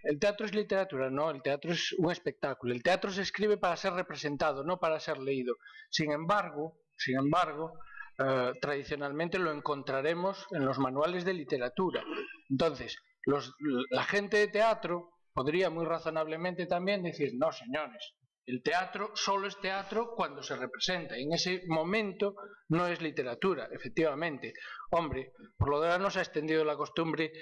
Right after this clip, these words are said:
de leer los guiones de cómic acotados, ¿no? Como, como si fuera un, un, un libro. Pero, pero yo creo que, en cierta manera, es el mismo caso. Es decir, son dos medios autónomos,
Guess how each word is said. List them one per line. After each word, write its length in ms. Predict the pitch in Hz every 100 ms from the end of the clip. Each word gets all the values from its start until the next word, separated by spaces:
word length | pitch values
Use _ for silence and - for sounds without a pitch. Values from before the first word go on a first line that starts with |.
| -
de 140 | 151 147
leer 340 | 139 165 151
los 180 | 139 131
guiones 380 | 143 151 147 139
de 120 | 139
cómic 360 | 160 143 139 131 - _ -
acotados, 720 | 139 135 127 165 147 135 143
¿no? 280 | 165 180 -
Como, 320 | 147 139 131
como 220 | 151 143
si 120 | 139
fuera 320 | 135 160 160
un, 340 | 160 151 143 135 - - -
un, 420 | 151 147 135 127 123
un 200 | 143 147
libro. 360 | 180 143 123 - - - -
Pero, 600 | - 160 147 143 131 123 113 - - _ -
pero 360 | - 143 139 123 -
yo 180 | 156
creo 220 | 170 185 180
que, 260 | 185 185 185 - - _ -
en 160 | 151
cierta 320 | 147 175 175 175
manera, 360 | 180 190 196
es 120 | 196
el 100 | 165
mismo 320 | 156 135 120 -
caso. 320 | 104 - 131
Es 60 | 143
decir, 320 | 156 147 - - -
son 360 | - 165 156 151 -
dos 260 | 180 175
medios 640 | 170 190 143 131 120 - - _
autónomos, 680 | 151 147 220 226 233 262